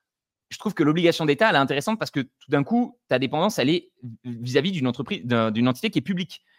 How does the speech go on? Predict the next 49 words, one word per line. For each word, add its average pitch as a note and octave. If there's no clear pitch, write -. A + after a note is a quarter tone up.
Euh, B2
et C#3
je B2
trou-, -
je -
trouve A3+
que E3
l-, C3
dans C#3+
ce F3+
sens-là, G3+
je G3+
trouve F3+
que -
ça D3+
fait C3
plus F#3+
sens -
que G3+
d'aller D3
chercher F#3
les D#3+
obligations D3+
d'entreprise D#3
où C#3
finalement D#3+
le C#3+
risque, F#3
pour C3+
moi, F#3+
il D3+
est B2+
quand C#3
même D3
un E3
peu G3+
similaire. E3+
Alors, G#2+
c'est B2+
différent, D#3+
on B2+
le B2+
sait, D#3
notamment B2+
quand -
une A2+
entreprise A#2
fait A2
banqueroute. A2+